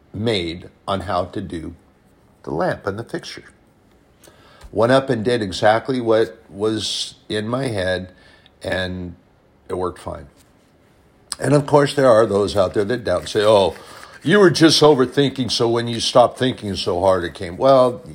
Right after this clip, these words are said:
yeah, like I said, you say whatever you like. I'm telling you what the scriptures say, that there are two thought processes. One is white noise that Satan throws in there, and the other is the word of God, which we have to lean in to listen to,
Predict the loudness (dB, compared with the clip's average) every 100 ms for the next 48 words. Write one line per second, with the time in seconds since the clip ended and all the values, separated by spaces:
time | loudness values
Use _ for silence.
0 | -6 2 4 4 2 0 0 -4 -4 -8
1 | -8 -8 -8 -6 -2 0 0 -2 -6 -4
2 | -6 -8 -6 -6 -4 -4 -4 -4 -6 -6
3 | -10 -8 -8 -8 -10 -14 -12 -12 -14 -18
4 | -20 -20 _ -8 -4 0 0 0 -4 -6
5 | -6 -6 -4 2 2 2 0 0 0 -2
6 | -8 -8 -10 -12 -12 -6 -4 -4 -6 -6
7 | -2 -2 -2 -6 -6 -8 -10 -6 -4 -4
8 | -6 -8 -4 -4 -4 -6 -4 -4 -8 -16
9 | -10 -6 -4 -2 0 2 0 -4 -6 -6
10 | -4 -4 -4 -4 -4 -4 -8 -6 -2 -2
11 | -2 -8 -8 -6 -6 -6 -8 -10 -8 -10
12 | -12 -16 -18 -18